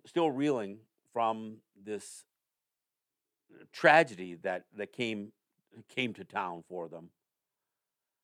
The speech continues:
I'm hearing the conversations, and they are not adequately addressing what is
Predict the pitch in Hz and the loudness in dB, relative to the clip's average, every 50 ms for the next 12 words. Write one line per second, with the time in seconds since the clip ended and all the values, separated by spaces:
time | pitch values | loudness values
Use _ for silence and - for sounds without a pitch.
0 | _ _ _ _ _ _ _ _ _ _ _ _ _ _ _ _ _ _ _ _ | _ _ _ _ _ _ _ _ _ _ _ _ _ _ _ _ _ _ _ _
1 | _ _ _ _ _ _ _ _ _ _ _ _ _ _ _ _ _ _ _ - | _ _ _ _ _ _ _ _ _ _ _ _ _ _ _ _ _ _ _ 4
2 | 120 143 170 185 190 170 160 160 170 165 165 151 139 127 120 117 104 113 107 - | 8 8 8 8 8 4 2 2 2 2 4 2 2 0 -2 -4 -6 -8 -4 0
3 | 131 120 120 107 107 - - 117 117 104 101 92 87 80 - _ - 110 110 104 | 0 0 0 0 -2 -4 -4 -4 -4 -4 -6 -12 -14 -14 -18 _ -10 -10 -6 -4
4 | 104 104 104 98 98 98 98 101 107 107 113 127 - - _ - 95 98 92 92 | -2 0 0 0 0 -2 -2 -2 0 2 2 0 0 -4 _ -10 -6 -6 -6 -6
5 | 95 - 92 76 - 87 85 82 85 - _ _ _ _ _ _ _ - - 82 | -6 -10 -14 -18 -18 -16 -18 -18 -20 -20 _ _ _ _ _ _ _ -20 -20 -12
6 | - 98 92 85 - - 78 78 78 - _ _ _ _ _ _ _ _ _ _ | -8 -6 -6 -6 -8 -12 -16 -16 -18 -20 _ _ _ _ _ _ _ _ _ _
7 | _ _ _ _ _ - 101 110 113 - - - 143 143 139 127 117 107 98 92 | _ _ _ _ _ -2 2 2 2 2 2 0 0 2 2 2 0 -2 -4 -8
8 | - - | -12 -18